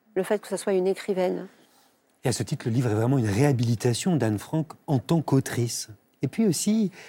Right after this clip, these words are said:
Speaker 2: d'une jeune fille profondément irrévérente. L'irrévérence des jeunes filles devrait être l'objet de toutes nos attentions. Elle devrait être archivée et transmise. Faudrait les chérir, ces trop courtes années durant lesquelles les jeunes filles ignorent la prudence, le respect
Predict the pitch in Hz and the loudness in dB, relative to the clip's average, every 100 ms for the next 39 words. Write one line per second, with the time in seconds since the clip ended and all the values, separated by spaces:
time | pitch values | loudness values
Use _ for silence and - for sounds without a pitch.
0 | - - - - - 131 180 151 131 - | -20 -20 -20 -20 -6 2 4 4 2 2
1 | 214 - 110 139 127 151 170 - 117 120 | 0 -2 -4 0 4 4 2 2 2 4
2 | 104 101 95 95 95 - - _ _ _ | 2 2 0 -2 -6 -14 -20 _ _ _
3 | 120 147 175 139 147 143 180 175 123 104 | 2 4 6 4 2 0 0 -2 0 0
4 | 113 104 - 175 185 185 135 117 110 113 | 0 -2 -4 -4 -4 -6 -4 -2 -2 -4
5 | 170 - 113 110 160 117 - 151 - 101 | -6 -4 -2 -2 -2 -4 -6 -6 -4 -2
6 | 104 - 98 - 92 98 - - - _ | -4 -4 -8 -8 -10 -10 -14 -20 -20 _
7 | - 117 123 139 - 117 - 131 120 127 | -2 0 2 0 -2 -10 -6 -4 -2 -2
8 | - 117 - 120 117 113 - - - 143 | -4 -8 -6 -6 -6 -8 -12 -8 0 2
9 | 147 123 - 113 101 110 113 85 - - | 2 0 0 -2 2 2 2 -2 -14 -20
10 | - - - - - - - - - 117 | -20 -12 -8 -4 -2 -2 -2 -4 -2 -2
11 | 101 120 120 131 123 113 117 113 113 120 | 2 2 4 2 0 -2 0 0 0 0
12 | 113 110 101 - - 127 117 123 127 120 | 2 0 -2 -4 -4 -2 0 0 -2 -2
13 | 117 113 - 110 101 104 - - _ _ | -2 -4 -2 -2 -2 -4 -8 -16 _ _
14 | _ 117 113 104 - - 104 | _ -2 0 -2 -6 -6 -6